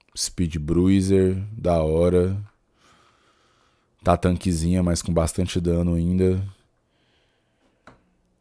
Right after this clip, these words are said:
Cento e oitenta de speed. Cenourinha, dois K de def.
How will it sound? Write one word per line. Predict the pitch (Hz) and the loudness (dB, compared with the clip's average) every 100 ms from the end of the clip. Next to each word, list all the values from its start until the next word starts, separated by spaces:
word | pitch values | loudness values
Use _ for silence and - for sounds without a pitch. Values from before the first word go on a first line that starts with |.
| _ _ _ _ _ _ _ - | _ _ _ _ _ _ _ -16
Cento | - 87 | -4 -2
e | |
oitenta | 87 85 | 0 -2
de | 80 | -4
speed. | - - 101 101 95 101 98 101 _ _ _ _ _ _ _ _ - - - _ _ _ _ _ _ _ _ _ _ _ _ - | -6 -2 0 0 -2 -6 -8 -12 _ _ _ _ _ _ _ _ -20 -20 -20 _ _ _ _ _ _ _ _ _ _ _ _ -8
Cenourinha, | - - 110 117 120 110 90 95 92 80 67 - | -2 2 6 6 6 6 6 2 2 0 -4 -10
dois | 90 92 107 104 | -2 2 2 -2
K | - 95 92 | -4 -2 -2
de | 87 | -2
def. | 80 80 80 - - - | -2 -4 -4 -10 -14 -18